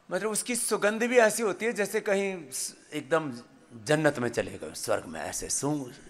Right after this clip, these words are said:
उसका, वो है ही उसका। कच्चे नारियल को मथ करके, अब उसमें तेल की मात्रा भी कम होती है, इसलिए चार सौ पाँच सौ रुपये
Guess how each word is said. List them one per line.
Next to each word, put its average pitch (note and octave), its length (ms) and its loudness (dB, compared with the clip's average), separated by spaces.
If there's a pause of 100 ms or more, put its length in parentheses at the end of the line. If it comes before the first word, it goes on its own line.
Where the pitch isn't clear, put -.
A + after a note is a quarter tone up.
उसका, - 280 -12 (220)
वो F3 180 -12
है E3 240 0
ही A#3+ 60 4
उसका। C#4+ 280 -4 (1500)
कच्चे G#3 520 2
नारियल D#3 440 4
को G3 180 0
मथ E3 380 4
करके, B2+ 400 0
अब - 160 -8
उसमें E3 260 -10
तेल E3 200 -8
की E3+ 120 -10
मात्रा F3 260 -2
भी E3+ 120 -8
कम E3 120 -4
होती C#3+ 200 -8
है, - 20 -6
इसलिए D3+ 220 -8
चार C#3+ 200 4
सौ D3 140 -8
पाँच C#3 240 -6
सौ C#3+ 80 -8
रुपये C3 300 -4